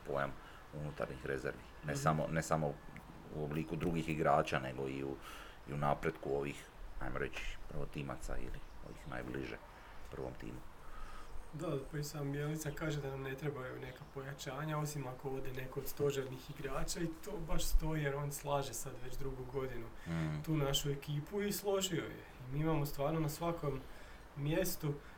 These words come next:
Speaker 2: po dva ili tri igrača koja mogu igrati u prvih jedanaest. I sad, ovo što, što baš imamo u pitanju, znači i Bartolec i Fiolić, mi nismo vidjeli s-, ni jednog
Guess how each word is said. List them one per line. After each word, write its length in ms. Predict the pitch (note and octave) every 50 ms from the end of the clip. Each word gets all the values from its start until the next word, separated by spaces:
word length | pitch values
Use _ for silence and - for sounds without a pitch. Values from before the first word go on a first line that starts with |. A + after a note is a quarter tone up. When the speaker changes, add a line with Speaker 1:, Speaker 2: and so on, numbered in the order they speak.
| - - -
Speaker 2:
po 140 | - D#3 D3+
dva 340 | C#3 C#3 D3+ D3 D3 C#3+ C3+
ili 160 | C3+ C3+ C#3+
tri 340 | C#3+ - D3+ C#3+ D3 C#3+ C#3
igrača 440 | B2+ B2 B2 B2 A#2+ A#2+ - - -
koja 180 | - - A#2+
mogu 260 | A#2 A2+ A#2 A#2 A2+ A#2
igrati 300 | A2+ A2+ A#2+ B2+ - -
u 120 | - -
prvih 260 | C#3+ C#3+ D3+ D3 - -
jedanaest. 480 | C#3+ C#3 D3 D3 D3+ D#3 D3 - - - - -
I 80 | C#3
sad, 300 | - - - D#3+ D#3+ D3 C#3+ C#3 - - - - - - - -
ovo 220 | E3+ C#3+ C#3+ D#3+ D3+
što, 300 | - - D#3 D3 D3 -
što 180 | - - -
baš 240 | C#3 C3+ D3 C#3+ -
imamo 200 | D3+ D3+ C#3+ C#3+
u 60 | C#3+ C#3+
pitanju, 440 | - D3+ D3+ D3+ - F3+ E3 D#3+
znači 280 | D#3 D#3 D#3+ D#3 - D#3+
i 120 | D3 D3
Bartolec 580 | C#3+ - D3 D3 - - F3 F#3+ G3+ F3+ E3+ -
i 40 | E3
Fiolić, 440 | - - G3 G3+ G3+ G3 F#3 - -
mi 80 | F#3 F#3
nismo 440 | F#3 F#3+ G3+ G#3+ G3+ G3+ - A3+ G#3
vidjeli 340 | G3 G3+ G3 F3+ E3+ D#3 C#3+
s-, 140 | - - - -
ni 220 | D3 D3 D#3 D#3
jednog 280 | D#3 E3 F#3+ A3 A3+ G3